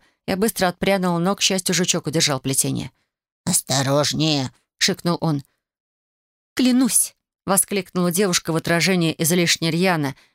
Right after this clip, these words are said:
и сделала магический жест. Королева благосклонно кивнула и, посмотрев в окно, начала рассказ. «Восемнадцать лет назад был заключен другой договор с принцессой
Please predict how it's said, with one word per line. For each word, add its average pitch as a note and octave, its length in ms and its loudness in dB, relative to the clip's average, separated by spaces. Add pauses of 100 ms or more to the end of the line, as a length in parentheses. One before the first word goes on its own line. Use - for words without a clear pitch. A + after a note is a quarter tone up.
(160)
и G#3 80 2
сделала E3 420 0
магический C#3+ 560 -2
жест. - 360 -2 (840)
Королева G3+ 560 2 (260)
благосклонно F#3+ 680 0
кивнула G3+ 440 0
и, - 20 0
посмотрев F3 500 -2
в - 40 -14
окно, E3+ 240 0
начала F#3 340 0
рассказ. - 480 -2 (1600)
«Восемнадцать E3 840 0
лет D#3+ 280 2
назад E3+ 420 0
был D#3+ 140 0
заключен D3+ 560 0
другой D3 340 0
договор B2 480 -2 (400)
с - 120 -2
принцессой D#3 720 0